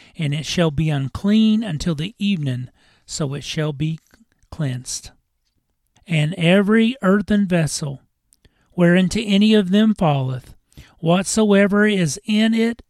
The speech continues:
shall be unclean, and ye shall break it. Of all meat which may be eaten, that on which such water cometh shall be unclean,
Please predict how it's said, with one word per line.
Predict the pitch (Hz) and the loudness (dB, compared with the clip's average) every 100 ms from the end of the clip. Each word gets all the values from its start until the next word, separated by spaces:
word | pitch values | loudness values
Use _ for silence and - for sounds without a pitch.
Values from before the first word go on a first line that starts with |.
| - | -14
shall | - 196 202 | -4 -2 0
be | 208 | 2
unclean, | 214 233 208 214 185 143 127 127 _ _ _ _ _ _ _ - | 2 2 0 0 2 0 -2 -8 _ _ _ _ _ _ _ -4
and | 151 127 | -4 -2
ye | 120 156 180 | -2 0 0
shall | 165 - 170 170 | -2 -2 -2 -2
break | 147 143 135 - | -2 -2 -4 -6
it. | 147 - - _ _ _ _ _ - _ _ | -12 -14 -16 _ _ _ _ _ -20 _ _
Of | 147 | 2
all | 175 180 196 | 6 8 8
meat | 202 180 151 - 175 | 6 4 2 -4 -6
which | 156 151 - | -4 -4 -4
may | 165 151 160 | -2 0 0
be | 156 175 190 | 0 -2 -2
eaten, | 196 202 180 131 123 _ _ _ _ _ | -2 -2 -4 -8 -10 _ _ _ _ _
that | 160 170 180 | 0 2 2
on | 180 180 | 2 4
which | 180 190 - | 2 0 -4
such | - 196 - - | 0 0 0 0
water | 190 170 156 135 | 2 4 2 0
cometh | - 190 170 143 - | -2 0 2 0 -4
shall | - 170 | 0 0
be | 151 165 | 2 0
unclean, | 165 180 190 190 170 139 | 0 0 0 0 0 -4